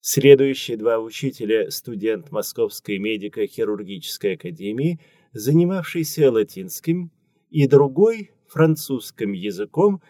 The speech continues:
не оставили и таких внешних впечатлений. Этот педагогический триумвират оставил в памяти Пирогова очень немного и, следовательно, для развития его сделал очень мало.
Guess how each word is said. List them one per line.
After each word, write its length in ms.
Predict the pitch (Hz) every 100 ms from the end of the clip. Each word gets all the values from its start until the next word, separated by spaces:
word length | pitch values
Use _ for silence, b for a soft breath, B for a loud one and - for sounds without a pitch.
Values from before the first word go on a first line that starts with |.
| b b
не 220 | 120 185
оставили 680 | 208 - - 202 220 196 175
и 280 | 180 - 190
таких 720 | - 170 - - 175 170 -
внешних 680 | 156 120 110 110 - 110
впечатлений. 800 | - 113 - 85 71 78 71 73 _ _ _ _ _ _ _ _ _ _ _ _ _ _
Этот 380 | 123 131 160 -
педагогический 1000 | 131 113 104 101 113 - - - 113 107
триумвират 800 | 104 107 95 98 131 151 - _ _
оставил 640 | 110 - - 170 185 165 160
в 120 | -
памяти 440 | 160 156 147 139
Пирогова 480 | 135 120 117 151 143
очень 500 | - 127 - 139 135
немного 640 | 135 143 143 135 82 - _ _ _ _ -
и, 120 | 110
следовательно, 800 | - 110 113 113 - 110 113 107
для 180 | 92 104
развития 600 | 101 95 107 110 127 135
его 200 | 147 165
сделал 640 | 147 98 117 135 143 - -
очень 540 | 131 135 - 107 - _
мало. 460 | 104 92 85 76 _